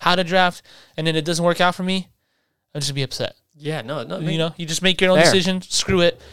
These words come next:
Speaker 1: I'll go with it.
Speaker 2: Where, where do you think you're taking a pitcher at? How early or
Speaker 1: That's
Speaker 2: how
Speaker 1: what I'm
Speaker 2: late?
Speaker 1: thinking. Do I take one now and just go early, super early?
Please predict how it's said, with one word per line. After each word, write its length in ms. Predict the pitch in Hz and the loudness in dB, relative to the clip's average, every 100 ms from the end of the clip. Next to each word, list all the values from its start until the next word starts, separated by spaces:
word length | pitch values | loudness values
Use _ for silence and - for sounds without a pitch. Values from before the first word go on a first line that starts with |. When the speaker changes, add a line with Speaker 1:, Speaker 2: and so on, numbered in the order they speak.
| - | -4
Speaker 1:
I'll 80 | 151 | -2
go 240 | 151 165 151 | 2 2 2
with 140 | 139 | -2
it. 120 | 117 - | -10 2
Speaker 2:
Where, 300 | 180 247 240 | 6 6 4
where 160 | 196 202 | 4 4
do 40 | |
you 80 | 247 | 4
think 200 | 247 214 | 0 -2
you're 80 | 208 | -2
taking 260 | 185 196 170 | -2 -2 0
a 40 | |
pitcher 340 | - 170 - | 0 -2 -2
at? 140 | 110 - _ _ _ 135 | -6 -8 _ _ _ -6
How 140 | 175 | 0
early 280 | 165 156 156 | 2 2 2
or 60 | |
Speaker 1:
That's 140 | 143 - | 2 4
Speaker 2:
how 60 | |
Speaker 1:
what 80 | 240 | 2
I'm 40 | 214 | 2
Speaker 2:
late? 60 | |
Speaker 1:
thinking. 360 | - 233 214 165 | 2 0 0 -2
Do 100 | 165 | 0
I 60 | 165 | 0
take 220 | 202 208 | -2 -2
one 140 | 202 | -2
now 220 | 165 165 | 0 0
and 80 | 180 | 0
just 120 | 156 | -2
go 200 | 165 160 - | -2 -2 0
early, 360 | 170 180 202 | 2 2 2
super 260 | 196 208 208 | 2 0 0
early? 320 | 202 220 240 | 0 0 -2